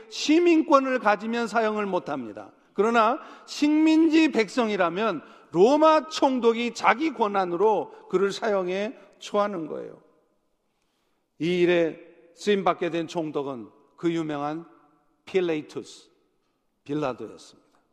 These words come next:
그는 에이디 이십육 년에 티베리우스 왕조 때 유대 총독으로 임명이 되어서 에이디 삼십육 년까지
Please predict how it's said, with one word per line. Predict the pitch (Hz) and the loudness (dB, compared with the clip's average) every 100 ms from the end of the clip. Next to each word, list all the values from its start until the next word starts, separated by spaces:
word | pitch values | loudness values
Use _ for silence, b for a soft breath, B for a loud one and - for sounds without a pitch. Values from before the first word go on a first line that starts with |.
| _ _ _ _ _ _ _ _ _ - | _ _ _ _ _ _ _ _ _ -2
그는 | 196 214 208 196 170 | 2 2 2 -2 2
에이디 | 208 208 208 | 2 2 -2
이십육 | 208 233 202 190 | -4 -4 -4 -2
년에 | 190 190 180 190 240 | -2 -2 -2 -4 -8
티베리우스 | - 190 208 208 196 202 | -8 0 2 2 0 0
왕조 | 185 185 185 180 180 | 0 0 -2 -4 -2
때 | 185 190 143 - b b b b b b _ 190 | -2 -2 -4 -8 b b b b b b _ -2
유대 | 196 202 202 | 4 6 6
총독으로 | 202 214 202 196 196 | 4 -2 2 2 2
임명이 | 196 175 185 180 170 | 0 0 -2 -2 -2
되어서 | 170 156 151 170 135 | -2 -2 -2 -2 0
에이디 | 175 196 208 | 0 0 -6
삼십육 | - 247 233 247 208 185 | -4 -4 -4 -4 -4 -4
년까지 | 190 180 175 170 170 208 220 | -4 -6 -4 -4 -4 -6 -6